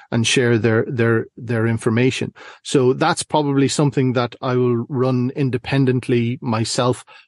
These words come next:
on the side of, um, the dealer network,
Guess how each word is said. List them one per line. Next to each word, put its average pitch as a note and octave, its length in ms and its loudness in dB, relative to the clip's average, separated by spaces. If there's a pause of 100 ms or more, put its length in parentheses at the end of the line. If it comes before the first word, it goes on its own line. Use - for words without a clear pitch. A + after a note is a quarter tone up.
(140)
on A#2+ 200 2
the A2 100 0
side C3+ 540 0 (160)
of, C3 420 0 (100)
um, A#2+ 360 -4
the A#2+ 100 0
dealer B2 320 2
network, C3+ 540 0